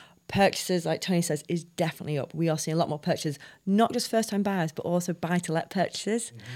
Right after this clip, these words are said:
Speaker 1: And that is really important 'cause that's driving the market. Clients' confidence, though. So we need to be confident in the market as brokers, as lenders, but the consumer seems more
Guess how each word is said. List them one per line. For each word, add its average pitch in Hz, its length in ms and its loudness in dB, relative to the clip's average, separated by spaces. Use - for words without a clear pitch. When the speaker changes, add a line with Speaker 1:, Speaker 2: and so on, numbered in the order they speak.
Speaker 1:
And 208 220 6
that 220 160 4
is 202 80 4
really 180 380 4
important 185 460 4
'cause 180 80 0
that's 196 200 2
driving 185 460 2
the 165 60 4
market. 170 520 2
Clients' - 420 2
confidence, 190 640 0
though. 135 320 -2
So 175 320 4
we 220 200 4
need 240 120 6
to - 60 -6
be 180 60 -2
confident 170 320 0
in 170 60 6
the 170 40 4
market 170 360 4
as 147 120 2
brokers, 185 640 6
as 151 200 0
lenders, 185 600 6
but - 140 -4
the 196 80 -2
consumer 190 400 2
seems 165 280 2
more 147 160 -2